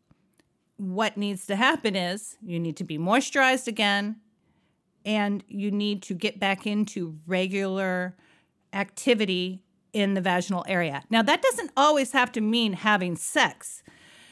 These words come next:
You can, um, before actually getting back into having sex, you may want to actually explore the idea of using tools such as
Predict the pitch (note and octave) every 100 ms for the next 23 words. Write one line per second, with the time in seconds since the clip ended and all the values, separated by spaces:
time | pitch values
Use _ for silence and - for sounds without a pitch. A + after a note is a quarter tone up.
0 | - _ G#3 B3+ A#3+ A#3+ A3+ A3 G#3+ F3
1 | - - - _ _ _ _ _ - -
2 | - G#3 A3 A3+ C4+ C4 B3+ A3+ A3+ A#3
3 | A#3+ G3+ A#3 G#3+ G3+ G#3+ A3 A#4 A#4+ C#4+
4 | A3 G3+ F#3 F#3+ F3+ - - A3+ G#3 G#3+
5 | A3 G3 G3+ B3+ C4+ A3+ G#3 G3+ G3+ -
6 | G3 F#3 F#3+ - F3 F#3+ F#3 F3 - E3+
7 | E3 D#3+ D#3+ D#3+ F#3+ E3+ - F3+ G3 E3+
8 | E3+ E3+ E3 E3+ - - G3+ F3+ E3 D#3+
9 | - - - G3 F3+ - F3+ E3+ E3 D#3+